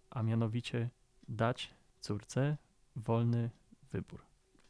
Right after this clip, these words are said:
Zezwoliła jej na to, aby postąpiła dalej zgodnie z własną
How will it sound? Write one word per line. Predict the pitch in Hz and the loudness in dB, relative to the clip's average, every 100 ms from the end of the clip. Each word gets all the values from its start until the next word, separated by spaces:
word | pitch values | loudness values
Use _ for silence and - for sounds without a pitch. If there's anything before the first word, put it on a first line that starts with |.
| - - | -20 -8
Zezwoliła | 117 110 98 113 131 120 | -2 0 2 4 6 6
jej | 104 | 6
na | 98 | 4
to, | 92 135 - | 4 2 2
aby | 110 | 0
postąpiła | - 110 113 110 127 110 | -2 0 0 2 2 4
dalej | 117 123 | 4 2
zgodnie | - - 104 117 113 | 0 -2 0 2 2
z | 113 | 0
własną | - 104 107 - 107 | -2 -2 -2 0 0